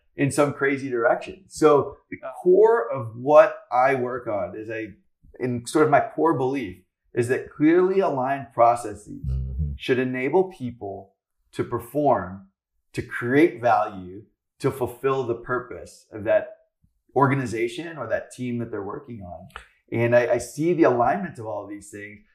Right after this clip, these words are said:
Speaker 1: Do you see that alignment, or can you tell me, how do you see that
Speaker 2: Right.
Speaker 1: alignment through sort of that lens of your work at I B M and nasa? Does that, you know, how does that fit in?
Speaker 2: So you bring back a story that I didn't get a chance to, I didn't,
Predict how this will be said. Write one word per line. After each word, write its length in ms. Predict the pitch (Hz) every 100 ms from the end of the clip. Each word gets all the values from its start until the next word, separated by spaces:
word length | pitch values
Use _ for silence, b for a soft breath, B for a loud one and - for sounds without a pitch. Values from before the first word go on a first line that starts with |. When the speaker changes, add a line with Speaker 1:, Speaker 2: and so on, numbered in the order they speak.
| _ -
Speaker 1:
Do 60 |
you 140 | 139 180
see 280 | 180 175 180
that 140 | 170
alignment, 520 | 147 135 147 156 131
or 120 | 117 117
can 100 | 131
you 80 | 127
tell 180 | 147
me, 60 | 147
how 220 | 127 -
do 100 | 180 -
you 60 |
see 200 | - 165
that 80 | 175
Speaker 2:
Right. 100 | 143
Speaker 1:
alignment 440 | - 180 165 - 139
through 340 | 139 131 120 - _ _ _
sort 180 | 156 156
of 60 |
that 240 | 139 120 -
lens 380 | 139 160 160 139
of 260 | 120 120 _
your 160 | 123 127
work 240 | 131 165
at 80 | 139
I 180 | 110 131
B 160 | 127 131
M 240 | 135 127
and 120 | 113
nasa? 600 | 117 131 156 110 101 104 - _ _
Does 140 | 113
that, 400 | 113 127 - - -
you 60 | 120
know, 40 |
how 140 | 131
does 100 | 151
that 160 | 170 160
fit 140 | 156
in? 160 | - -
Speaker 2:
So 140 | - 135
you 100 | 113
bring 240 | 131 190
back 140 | 151
a 60 | 107
story 340 | - 113 101
that 220 | 87 85 - 98
I 80 |
didn't 80 | 107
get 160 | 110 92
a 40 |
chance 200 | 95 90
to, 100 | 71 _
I 60 | 92
didn't, 160 | 98